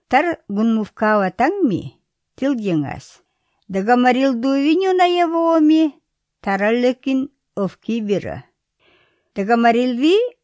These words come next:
бая аявовки. Ор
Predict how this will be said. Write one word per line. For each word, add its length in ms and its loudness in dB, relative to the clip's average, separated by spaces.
бая 360 0
аявовки. 1080 -4
Ор 180 2